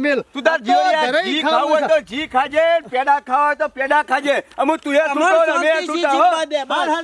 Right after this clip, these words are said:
Speaker 1: કશું વાંધો નહીં, ખેમા.
Speaker 3: હા, હા.
Speaker 1: હા, જોયું, કાલે પાવર ના કર્યો હોત ને, હાથ પગ ના બાજ્યા હોત ને, તો અરે કશું ના લોત પાછા. પણ આજ તો હમાહી દાગીના આલી જશે, કશો વાંધો નહીં. જઈને પેલા ડોશીને આલી જ દેવા છે દાગીના. લે, આ હું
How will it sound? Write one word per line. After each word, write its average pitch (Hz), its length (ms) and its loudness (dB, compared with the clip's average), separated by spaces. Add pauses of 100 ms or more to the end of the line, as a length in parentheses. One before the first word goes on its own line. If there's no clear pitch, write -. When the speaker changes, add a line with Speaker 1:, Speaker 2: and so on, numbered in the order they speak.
Speaker 1:
કશું 311 260 -4
વાંધો 320 220 0
નહીં, 320 240 -4
ખેમા. 269 240 0 (140)
Speaker 3:
હા, 208 260 -4
હા. 240 160 -4 (540)
Speaker 1:
હા, 214 160 4 (320)
જોયું, 381 720 2
કાલે 320 220 2 (160)
પાવર 330 260 4 (100)
ના 330 120 -2
કર્યો 349 340 2
હોત 339 140 -4
ને, 349 120 0 (140)
હાથ 302 200 -4
પગ 330 140 -4 (100)
ના 320 100 2
બાજ્યા 339 380 0
હોત 349 120 -4
ને, 359 100 -4
તો 330 180 -2
અરે 311 240 0
કશું 277 240 -6
ના 349 220 4
લોત 330 200 0
પાછા. 294 300 0 (340)
પણ 202 140 -2
આજ 220 220 0
તો 269 120 2
હમાહી 226 460 2
દાગીના 269 400 0
આલી 262 180 -2
જશે, 247 360 -2
કશો - 280 0
વાંધો 254 240 2
નહીં. 247 140 0 (320)
જઈને 330 280 2
પેલા 339 240 2
ડોશીને 294 380 0
આલી 320 200 -2
જ 320 40 -10
દેવા 330 240 2
છે 302 120 -8
દાગીના. 285 400 -2
લે, 294 160 0
આ 370 260 2
હું 359 220 -4